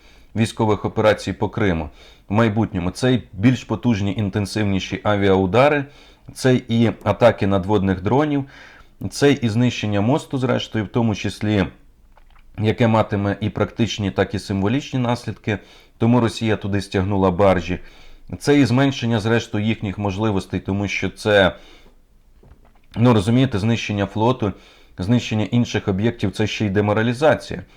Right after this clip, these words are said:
коли вони мало що можуть протидіяти і протиставити.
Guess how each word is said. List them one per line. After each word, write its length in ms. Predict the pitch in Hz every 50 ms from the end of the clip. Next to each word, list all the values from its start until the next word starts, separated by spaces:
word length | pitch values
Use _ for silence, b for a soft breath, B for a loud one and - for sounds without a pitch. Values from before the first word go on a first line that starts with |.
| b b b _ -
коли 180 | - 107 110 113
вони 220 | 110 110 110 113
мало 340 | 110 110 113 107 98 95 92
що 200 | - - 101 95
можуть 280 | 98 95 92 98 90
протидіяти 680 | - 98 92 - 98 92 90 95 95 90 82 - 90 82 B B B B B B B B B -
і 120 | 113 113
протиставити. 840 | - 107 107 98 - 107 - - - 113 87 80 76 73 - - 73